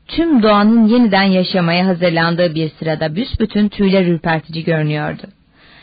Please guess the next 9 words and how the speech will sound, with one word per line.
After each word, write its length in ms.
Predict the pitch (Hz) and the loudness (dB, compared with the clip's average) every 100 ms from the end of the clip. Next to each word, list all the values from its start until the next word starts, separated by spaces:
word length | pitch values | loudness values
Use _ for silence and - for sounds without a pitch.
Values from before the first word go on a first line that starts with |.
| - | -14
Havanın 460 | - 220 285 339 294 | -2 2 2 2 0
ılınması 440 | 240 277 285 302 349 | 2 2 2 0 0
üzerine 440 | 240 233 226 254 | 2 2 4 2
küçük 420 | - 247 339 - | -2 -6 -8 -4
dallar 360 | 226 202 214 262 | -2 0 0 -2
fışkırmaya 600 | 240 220 - 226 226 196 | -4 -6 -2 0 2 0
başlamıştı. 680 | 165 156 170 160 151 - - _ _ _ _ | -2 -4 -4 -4 -6 -12 -16 _ _ _ _
Tomurcuklar 680 | 208 208 214 185 202 196 190 | 0 2 4 2 0 0 0
patlıyordu. 600 | 185 170 - 160 156 | -2 -2 -4 -2 -2